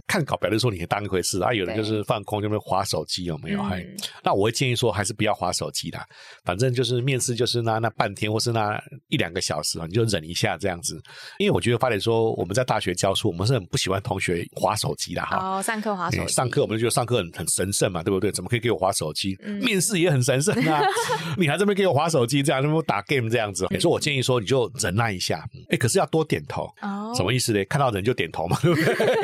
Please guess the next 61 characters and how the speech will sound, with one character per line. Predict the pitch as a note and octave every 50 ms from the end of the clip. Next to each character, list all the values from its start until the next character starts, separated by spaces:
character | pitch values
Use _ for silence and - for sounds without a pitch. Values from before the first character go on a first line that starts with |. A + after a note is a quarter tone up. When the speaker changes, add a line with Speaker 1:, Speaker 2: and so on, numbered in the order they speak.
| - A#4 A#4 - - - - - D3 - -
Speaker 1:
<laughs> |
哎， | - G2
可 | - D3
是 | D#3 E3 C#3 C3
这 | - C3
个 | A#2+ G#2+ F#2
看 | - B2+
起 | A2 -
来 | E2+ F2
这 | G2+
个 | G2
年 | F#2 F2+
纪 | F#2 -
有 | - F#2+
点 | F#2 E2+ D2+
大， | - - F2+ D#2+ E2
这 | - G2+
应 | G2 F#2
该 | F#2+ F#2
是 | - F#2
哈， | F#2 - E2+ D2+ - F2 G2 B2
你， | D#3 F3
你 | D#3+ F3+
管 | F#3 - A2
他 | G#2 C3+ D3+ D3+
有 | - A#2 G#2
没 |
有 | B2 C#3+
面 | E3 D3 A#2+
试 | A#2+ D3 C3+
你， | F#2+ E2+
对 | G2+ A2
不 | G#2+ G2
对？ | G#2 G#2 F#2+ F2
你 | E2+ G#2
就 | C3
点 | B2+ - F#2+
头 | F2+ F#2 F2+
微 | F2+ F#2 F#2
笑 | - - G2 E2+
这 | E2 - G2
样 | E2+ F2 F2
子。 | - F3+
Speaker 2:
打 |
个 | -
招 | F#3 F#3 F#3+ G3+
呼。 | G3+ G3+ F#3+ F#3+ G#3+ B3
Speaker 1:
哎， | - G3+ F#3 E3 D#3+
对， | - F#3
对， | - - F2+ E2 D#2
所 | - - A#2
以 |
我 | G#2+
讲 | G#2 G#2+ F2+
说， | - - - - B2+ A#2+ - - - - - - C3 -
这 | - D3
个 | B2
点 | - - G#2 F2+
头 | - F2+ F2+ F2+
哈、 | F2 F2+ F2+ G#2
啊， | G#2+